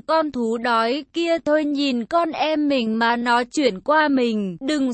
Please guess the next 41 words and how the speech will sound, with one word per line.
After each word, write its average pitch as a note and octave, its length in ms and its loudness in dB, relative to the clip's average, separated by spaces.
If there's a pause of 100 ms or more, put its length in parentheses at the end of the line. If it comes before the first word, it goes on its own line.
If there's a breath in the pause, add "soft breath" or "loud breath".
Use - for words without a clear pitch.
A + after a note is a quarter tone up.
xen D4+ 300 0
vào A#3+ 340 2
chuyện B3 320 -4
người B3+ 220 2
khác, F4 420 -6
tốt G4 200 0
nhất F#4+ 320 -4
là C#4+ 240 0
mày B3+ 340 0
đi C#4+ 340 -2
chỗ A#3 260 0
khác E4 340 -6 (120)
cho C#4 280 -4
tao." C4 460 -2 (420)
Mình C4 360 2
thầm C4+ 400 0
nghĩ, C4 320 -2
con A#3+ 300 0
bé A3+ 260 0
này B3 380 -2
nó A#3+ 260 2
làm D4+ 400 2
cái B3 240 0 (120)
gì C#4+ 340 0
mà A#3 380 -2
gặp A3+ 300 0
phải G3 200 -2
ma C4 360 0
cô E4+ 180 -2
ma D#4+ 360 0
câu D#4 260 0
thế C4+ 220 2
này. C4 560 -2
Thế A#3 220 2
là C4+ 260 0
mình A#3 380 -2
quay C#4+ 220 0 (100)
sang D4 280 -2
nhìn C#4 300 0
vào B3+ 240 2
nó, B3 540 0